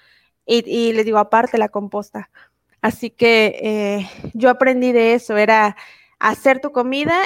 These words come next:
y todo eso, todo lo que son plásticos, tienes que lavarlos para después ponerlos ahí.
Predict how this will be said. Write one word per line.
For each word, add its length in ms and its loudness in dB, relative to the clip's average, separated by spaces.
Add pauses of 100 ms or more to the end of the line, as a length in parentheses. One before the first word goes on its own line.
y 120 -12
todo 360 0
eso, 360 0
todo 200 -2
lo 160 -4
que 100 -8
son 240 -10
plásticos, 880 -4 (220)
tienes 280 -2
que 100 0
lavarlos 760 0
para 220 0
después 340 -10
ponerlos 520 -10
ahí. 240 -10